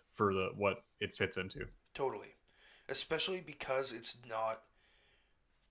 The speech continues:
Speaker 2: the Friday the Thirteenth, the Nightmare on Elm Street, the Halloween. Like, it's not the classics. It's not the,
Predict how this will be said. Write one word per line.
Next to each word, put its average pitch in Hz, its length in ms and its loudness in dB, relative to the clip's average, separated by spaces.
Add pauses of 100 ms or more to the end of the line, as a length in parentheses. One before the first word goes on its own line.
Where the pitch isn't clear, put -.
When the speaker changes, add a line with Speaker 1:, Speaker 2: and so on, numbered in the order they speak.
(120)
Speaker 2:
the 131 80 -2
Friday 120 320 -2
the 117 100 -6
Thirteenth, 113 720 -10 (440)
the 123 80 -8
Nightmare 117 360 -4
on 110 120 -2
Elm 107 160 -4
Street, 107 480 -4 (680)
the 110 480 0
Halloween. 113 640 -2
Like, 110 160 -6
it's 123 200 -2
not 120 320 -4
the 139 80 -4
classics. 110 760 -2
It's 120 220 -2
not 113 260 -2
the, 110 300 -2